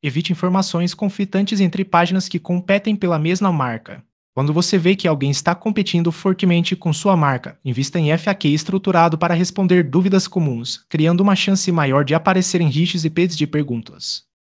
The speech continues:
Dicas rápidas: use marcação F A Q page para perguntas comuns sobre sua marca e produtos.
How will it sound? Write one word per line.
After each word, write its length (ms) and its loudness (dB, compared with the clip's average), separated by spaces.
Dicas 320 0
rápidas: 680 -2
use 240 2
marcação 580 2
F 160 0
A 60 2
Q 180 0
page 300 0
para 160 0
perguntas 520 0
comuns 380 0
sobre 380 0
sua 240 0
marca 480 0
e 80 -2
produtos. 800 -2